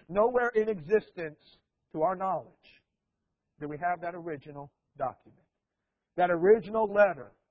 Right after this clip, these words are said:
that Paul penned or someone else penned or a scribe wrote for him, or the books that Moses wrote down. What we have are manuscript copies of that. Manuscripts because they were copied by hand. That someone else took it and,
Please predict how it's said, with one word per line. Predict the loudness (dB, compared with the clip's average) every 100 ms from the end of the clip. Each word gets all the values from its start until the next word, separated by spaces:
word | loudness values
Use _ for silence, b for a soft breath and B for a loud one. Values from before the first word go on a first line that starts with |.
| _ _ _ _ _
that | -10 -8
Paul | -6 -6 -6 -10
penned | -14 -14 -18
or | -18
someone | -14 -12 -10
else | -10 -12 -18
penned | -18
or | -18
a | -18
scribe | -8 -6 -6 -8
wrote | -10 -10 -14
for | -14 -14
him, | -20 -20 _ _ _ _ _ _ _
or | -2 -2
the | -2
books | -4 -4 -4
that | -10 -8
Moses | -6 -6 -8 -18 _ _ _ _ _ _
wrote | -10 -10
down. | -12 -14 -18 _ _ _ _ _ _ _
What | 0 0
we | 0 -2
have | 2 2 2 0 -2
are | 0
manuscript | 0 -2 -4 -4 -8 -4 -6 -6 -6
copies | -4 -4 -6 -16 -20 _ _ _ -14
of | -12
that. | -10 -12 -10
Manuscripts | -12 -10 -12 -6 -6 -6
because | -6 -4 -4
they | -4
were | -6 -4
copied | -4 -6 -8 -8
by | -8 -10
hand. | -20 -20 _ _ _ _ _ _
That | -8 -6
someone | -4 0
else | 0 2
took | 2 2
it | 2
and, | -2